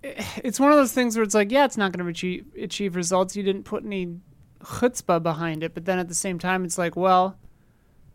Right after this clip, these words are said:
you didn't put any juice behind it 'cause obviously nobody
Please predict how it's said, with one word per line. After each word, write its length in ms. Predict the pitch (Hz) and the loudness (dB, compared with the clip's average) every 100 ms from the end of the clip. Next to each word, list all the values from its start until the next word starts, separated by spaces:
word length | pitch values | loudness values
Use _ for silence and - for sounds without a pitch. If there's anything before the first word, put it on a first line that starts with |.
| - - | -20 -16
you 220 | 262 190 | -6 -2
didn't 240 | 190 190 175 | 0 -2 -4
put 160 | 185 | -4
any 260 | 180 180 170 | -2 -4 -6
juice 360 | 170 175 196 | -8 -6 -6
behind 320 | - 165 175 165 | -4 -2 0 -2
it 100 | 165 | -2
'cause 240 | 165 170 | -4 -2
obviously 520 | - 180 175 175 180 175 190 | -2 0 -2 -4 -8 -8 -10
nobody 340 | 185 175 175 | -8 -6 -6